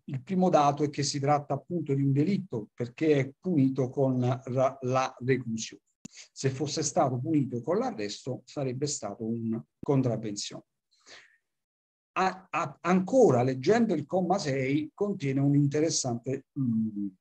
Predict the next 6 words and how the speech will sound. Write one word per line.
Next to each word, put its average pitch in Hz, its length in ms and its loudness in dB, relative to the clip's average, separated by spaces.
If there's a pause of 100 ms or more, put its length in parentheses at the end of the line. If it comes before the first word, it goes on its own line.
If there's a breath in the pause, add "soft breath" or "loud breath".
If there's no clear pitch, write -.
(420)
diciamo 165 280 -2
così, 160 200 0
un, 151 360 -4
un'interessante 135 920 0
condotta, 156 920 2 (360)
eh, 123 680 2